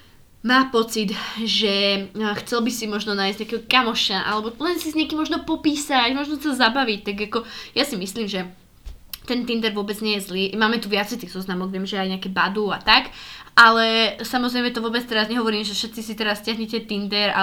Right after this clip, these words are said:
len si tam lajkujte, pretože, um, niečo sa tak nepáči na tej appke. Nie, že nepáči, ale ako je to zoznamka a je založená možno na nejakej tej,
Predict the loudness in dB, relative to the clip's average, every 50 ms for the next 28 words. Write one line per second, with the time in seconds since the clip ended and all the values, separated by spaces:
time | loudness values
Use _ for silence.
0 | 2 2 -2 -4 -4 -4 -4 -2 0 0 0 0 -2 -4 -4 -6 -4 -4 -6 -4
1 | -4 -6 -4 -4 -2 0 0 -2 -2 -4 -10 -16 -16 -14 -12 -12 -2 4 8 8
2 | 10 10 8 6 4 2 2 2 2 0 0 -2 0 0 0 2 2 2 2 2
3 | 0 -2 0 0 0 0 0 -2 -4 -4 -4 -4 -2 -2 -2 -2 -2 -4 -6 -2
4 | 2 2 2 4 2 0 0 0 -2 -4 0 2 2 2 2 0 -4 -6 -6 -8
5 | -8 -12 -18 -20 -20 -20 -20 -20 -20 -20 -4 2 6 6 6 6 6 6 6 6
6 | 4 2 -4 -14 -8 -4 -4 -2 0 0 0 0 0 -4 -8 -4 -4 -2 0 0
7 | 0 0 0 0 2 2 2 0 0 -4 -6 -6 -6 -8 -14 -6 -2 2 4 6
8 | 6 8 6 6 4 4 2 2 2 4 4 4 4 4 2 2 0 0 0 0
9 | 0 0 -2 -4 -4 -4 -4 -4 -4 -2 -2 -4 -4 -4 -4 -4 -4 -4 -4 -6
10 | -6 -4 -4 -2 -2